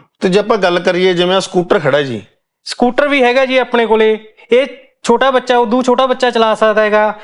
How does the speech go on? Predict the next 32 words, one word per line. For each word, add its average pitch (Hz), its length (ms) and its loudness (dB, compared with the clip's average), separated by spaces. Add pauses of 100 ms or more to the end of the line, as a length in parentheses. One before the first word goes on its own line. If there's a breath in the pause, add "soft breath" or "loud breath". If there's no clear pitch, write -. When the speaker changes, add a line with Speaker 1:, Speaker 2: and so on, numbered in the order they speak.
(160 loud breath)
Speaker 2:
ਇਹ 226 80 2
ਤੋਂ 247 100 0
ਬਾਅਦ 262 140 2
ਕਾਰ 240 320 0
ਵੀ 269 100 -2
ਛੋਟੀ 247 340 0
ਹੈਗੀ 226 240 0
ਹੈ 254 60 2
ਆਪਣੇ 226 260 -2
ਕੋਲੇ, 208 300 0 (220 loud breath)
ਛੋਟੀ 247 220 0
ਬਾਈਕਸ 214 400 -2
ਵੀ 254 160 2
ਹੈਗੀਆਂ 220 340 0
ਨੇ, 214 200 -2 (280 loud breath)
ਤੇ 277 100 0
ਝੂਲੇ 277 380 2
ਵਗੈਰਾ, 240 460 2 (320)
ਪ੍ਰੈਮ 233 360 0
ਵਗੈਰਾ, 220 560 0 (380 loud breath)
ਹੋਰ 254 180 4
ਬੱਚਿਆਂ 247 340 0
ਦੇ 247 320 0 (200 loud breath)
ਇੰਜੋਇਮੈਂਟ 247 520 0
ਦੇ 247 140 0
ਬਹੁਤ 247 280 0
ਸਾਰੀ 247 260 0
ਆਈਟਮਾਂ 214 340 0
ਆਪਣੇ 220 240 -2
ਕੋਲੇ 214 220 2
ਅਵੇਲੇਬਲ 220 420 0
ਨੇ। 143 100 -10